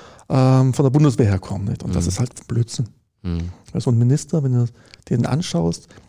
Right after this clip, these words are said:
Speaker 1: was muss der können? Der muss im Deutschen Bundestag sitzen, idealerweise. Um dort zu sein, muss er zwei Dinge schaffen. Er muss erstens einen Wahlkreis haben, vergisst man immer, der hat einen eigenen Wahlkreis. Dann bist du in der Partei weit oben. Du musst halt die ganze Hierarchie nach ganz oben schaffen.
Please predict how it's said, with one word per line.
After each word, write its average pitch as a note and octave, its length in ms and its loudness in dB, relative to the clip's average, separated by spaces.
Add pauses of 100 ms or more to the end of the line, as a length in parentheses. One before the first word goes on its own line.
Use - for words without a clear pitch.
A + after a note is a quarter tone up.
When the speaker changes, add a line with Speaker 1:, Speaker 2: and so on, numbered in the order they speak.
(120)
Speaker 1:
was - 180 -6
muss D#3 140 -2
der C3+ 140 0
können? A#2+ 360 -2 (540)
Der B2 80 0
muss C#3 140 0
im D3+ 100 0
Deutschen C3+ 340 -2
Bundestag D#3 500 -2
sitzen, B2 500 -12
idealerweise. G#2+ 720 -2 (360)
Um C#3+ 140 -4
dort C3+ 200 0
zu - 120 -6
sein, B2 380 -2
muss E3 140 -4
er C#3 60 0
zwei - 240 -6
Dinge C#3 240 -6
schaffen. - 380 -10 (420)
Er - 80 -2
muss A#2 180 0
erstens B2+ 440 -2
einen A#2 240 0
Wahlkreis C3 600 -2
haben, G3 240 -4 (320)
vergisst - 320 -4
man F3+ 100 0
immer, G3 160 0
der - 100 -12
hat - 100 -20
einen - 80 -6
eigenen B2 240 2
Wahlkreis. C#3 560 -4 (100)
Dann A#2 160 2
bist D3+ 180 -2
du F3 40 2
in D3 40 0
der C3+ 80 2
Partei C3+ 440 0
weit E3 200 -2
oben. F#3+ 260 -4 (500)
Du D3 80 0
musst C3+ 180 0
halt A#2 160 -2
die - 80 -14
ganze A3 380 -2
Hierarchie F3 540 0
nach D3 200 -2
ganz F3+ 220 -4
oben E3+ 240 -2
schaffen. - 360 -6